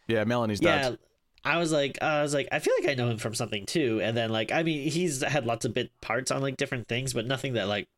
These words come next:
Speaker 2: stood out. I was like, "Oh yeah, I definitely know him from that." So it's, uh, yeah, it's strange. I, I was feeling that a lot in this movie. <laughs>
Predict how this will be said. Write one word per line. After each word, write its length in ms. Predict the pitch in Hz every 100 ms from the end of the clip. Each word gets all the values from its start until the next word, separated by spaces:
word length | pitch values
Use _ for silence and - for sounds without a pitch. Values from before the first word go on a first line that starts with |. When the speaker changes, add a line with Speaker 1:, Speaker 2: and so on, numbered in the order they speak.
| _ _
Speaker 2:
stood 280 | - - 120
out. 200 | 110 110
I 40 | 104
was 120 | 101
like, 100 | 92
"Oh 120 | 170
yeah, 180 | 143 110
I 40 |
definitely 280 | 107 110 104
know 140 | 98 95
him 60 |
from 140 | - 101
that." 280 | 90 -
So 240 | - 101 90
it's, 260 | 107 -
uh, 280 | 107 104 101 _ _ _
yeah, 160 | 131
it's 100 | 117
strange. 240 | 120 175 123
I, 220 | 127 113
I 40 |
was 160 | 127 120 _
feeling 220 | - 135 110
that 100 | 101
a 60 |
lot 140 | 98 82
in 80 |
this 180 | - -
movie. 240 | - -
<laughs> 100 | -